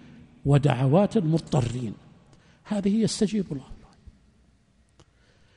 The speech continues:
الله يستجيب دعوة المظلوم ودعوة المضطر، فإذا دعا الله عز وجل استجاب الله عز وجل له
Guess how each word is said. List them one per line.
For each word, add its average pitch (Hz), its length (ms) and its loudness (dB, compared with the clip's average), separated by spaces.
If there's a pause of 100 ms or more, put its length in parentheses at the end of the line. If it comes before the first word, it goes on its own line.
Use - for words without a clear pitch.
(240)
الله 180 360 6
يستجيب 196 520 4
دعوة 226 380 4
المظلوم 233 540 2
ودعوة 240 380 4
المضطر، 180 400 0 (3000)
فإذا 160 380 8
دعا 269 220 6
الله 254 160 6
عز 220 260 4
وجل 226 320 2
استجاب 180 440 2
الله 165 320 2
عز 147 180 -2
وجل 147 340 -2
له 131 200 -8